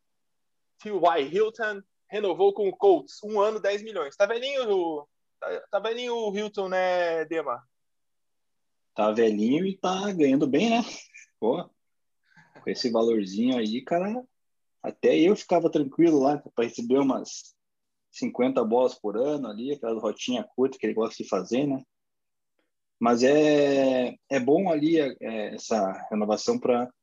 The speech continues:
Speaker 2: pra dar um pouco de experiência aí pro grupo de wide receivers do Colts, que tem um,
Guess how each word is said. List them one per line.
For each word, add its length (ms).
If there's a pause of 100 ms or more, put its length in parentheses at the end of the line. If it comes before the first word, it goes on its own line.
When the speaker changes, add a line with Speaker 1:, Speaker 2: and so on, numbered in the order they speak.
(440)
Speaker 2:
pra 120
dar 100
um 80
pouco 180
de 80
experiência 600
aí 100
pro 440
grupo 220
de 140
wide 200
receivers 420
do 100
Colts, 380
que 100
tem 180
um, 160